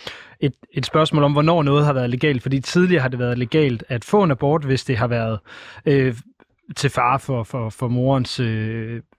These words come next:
fysiske liv. Øhm, så det vil sige, at cirka ti procent af de her fire hundrede tusind aborter har været foretaget legalt, men det er jo så tre hundrede tres tusind, der er blevet foretaget illegalt, og det er altså det meget, meget store tal, øh, af kvinder, som nu får mulighed for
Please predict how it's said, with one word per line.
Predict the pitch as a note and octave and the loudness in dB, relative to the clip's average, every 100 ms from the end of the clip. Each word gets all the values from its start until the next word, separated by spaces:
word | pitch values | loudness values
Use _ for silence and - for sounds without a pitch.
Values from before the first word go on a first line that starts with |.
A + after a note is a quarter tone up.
| _ - | _ 0
fysiske | E3 - B2 C3+ - C3+ A2+ C#3 | 0 0 -4 -4 -4 -8 -10 -8
liv. | A#2 C#3 B2+ - _ - | 0 0 0 -4 _ -6
Øhm, | C#3 A#2 G#2 G#2 | -2 -2 -2 -6
så | - B2 | -4 0
det | C3 | 0
vil | |
sige, | - C#3+ C#3+ D3+ | 2 2 4 2
at | A#2+ - - - - - - | -2 -6 -20 -20 -20 -20 -8
cirka | - D3+ | 0 0
ti | C#3+ - D#3 | 0 0 0
procent | C3 - C#3 | 0 0 0
af | A#2+ | 2
de | C3 | 0
her | |
fire | B2 D3 | 2 2
hundrede | C#3 B2 | 2 2
tusind | D#3+ B2+ | 0 0
aborter | B2 A#2+ B2 C3 G2+ - | -2 0 2 0 -2 -6
har | - C3 | -4 0
været | B2 A#2+ | 0 0
foretaget | - C#3 - C3 A2+ | 0 0 2 0 0
legalt, | A2+ F3 E3 A#2+ - | 0 2 2 -2 -4
men | C3 B2 A#2 | -2 0 -2
det | G#2+ C3+ | 0 0
er | |
jo | B2+ A#2+ | 2 0
så | B2+ B2 B2 | 0 0 0
tre | D3 C3 | 0 2
hundrede | C3 A#2+ | 2 2
tres | D3 C#3+ | 0 0
tusind, | - C3 A2+ | 0 -2 -2
der | A#2+ | -4
er | |
blevet | A2+ A#2+ | -2 -4
foretaget | - A#2+ B2 C3 A2+ F#2+ - - - - - | -2 -2 0 0 -2 -6 -16 -18 -20 -10 0
illegalt, | E3 E3 C#3+ A#2+ G#2+ | 2 2 0 -2 -4
og | A2+ | -2
det | C3+ B2+ | 2 2
er | |
altså | A#2+ - | 2 -2
det | A#2 C3 B2+ - | 0 2 2 -2
meget, | E3 C#3+ C#3 | 0 2 2
meget | B2+ | 0
store | - C3 | 0 -2
tal, | - B2 | -2 -2
øh, | C3 C3+ G3+ A2+ | -2 -2 -2 -2
af | A#2 A#2 | -2 0
kvinder, | C3+ B2+ | 0 2
som | B2+ A#2+ | 0 0
nu | A2+ B2 | 0 0
får | A#2+ | 0
mulighed | A#2 B2 A#2+ | 2 2 2
for | - | 0